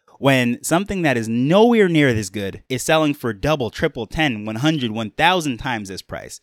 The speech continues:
Well, that's the reason. So hopefully this information is able to help both artists and buyers to understand that this quote-unquote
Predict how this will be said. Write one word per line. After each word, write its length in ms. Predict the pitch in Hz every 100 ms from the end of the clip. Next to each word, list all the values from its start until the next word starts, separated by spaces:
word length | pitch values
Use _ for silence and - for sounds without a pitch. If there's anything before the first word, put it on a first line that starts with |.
| -
Well, 180 | 165 -
that's 300 | 104 127 135
the 100 | 143
reason. 500 | 127 113 92 82 - -
So 160 | - 170
hopefully 360 | 269 240 240
this 180 | 180 190
information 580 | 180 175 156 156 165 143
is 300 | 131 120 113
able 320 | 151 156 147
to 160 | - 123
help 340 | 143 139 -
both 220 | 131 120 -
artists 480 | 147 180 185 190 - -
and 260 | 143 226
buyers 560 | 139 131 120 117 117 _ -
to 100 | -
understand 580 | 180 220 - 165 156 143
that 180 | 117 -
this 140 | 143
quote-unquote 760 | - 165 196 196 175 175 160